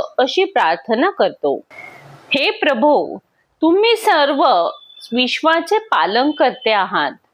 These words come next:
आणि तुमची भक्तिपूर्ण सेवा हा सर्वोच्च धर्म आहे.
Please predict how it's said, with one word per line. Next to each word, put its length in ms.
आणि 360
तुमची 360
भक्तिपूर्ण 880
सेवा 680
हा 160
सर्वोच्च 680
धर्म 320
आहे. 400